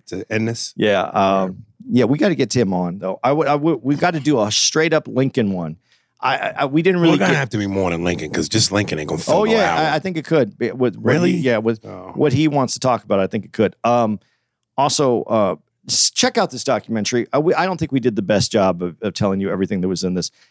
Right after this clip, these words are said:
Speaker 2: It was exceptional. I watched it.
Speaker 1: Yeah, it really was.
Speaker 2: I, I watched it, and, and when you get this, like I said, you're really getting, it, it's, it's a personal perspective. And if you don't have any heart whatsoever,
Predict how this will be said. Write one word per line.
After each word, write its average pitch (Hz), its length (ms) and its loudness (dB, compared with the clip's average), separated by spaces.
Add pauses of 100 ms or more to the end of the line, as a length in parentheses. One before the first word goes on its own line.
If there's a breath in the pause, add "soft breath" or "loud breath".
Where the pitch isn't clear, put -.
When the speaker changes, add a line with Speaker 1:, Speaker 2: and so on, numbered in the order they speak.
(180 soft breath)
Speaker 2:
It 147 60 4
was 135 200 2
exceptional. 104 720 -2 (340)
I 123 80 2
watched 123 480 2
it. 139 40 2
Speaker 1:
Yeah, 123 100 2
it 110 60 2
really 107 180 0
was. 87 480 -4
Speaker 2:
I, 123 60 2
I 127 180 0
watched 127 420 0
it, 139 160 0
and, 127 240 -4
and 107 300 -4
when 123 180 0
you 127 140 4
get 170 260 0
this, 120 320 0 (1200)
like - 140 -2
I - 80 2
said, 139 380 2
you're 123 160 0
really 165 220 4
getting, 131 480 0
it, 117 180 -2
it's, 120 260 -4
it's 123 200 0
a 85 80 -6
personal 156 520 0
perspective. 95 800 -4 (220)
And 120 340 0 (440)
if 113 180 -2
you 131 180 4
don't 151 240 0
have 135 200 0
any 117 160 2
heart 120 320 0
whatsoever, 110 680 0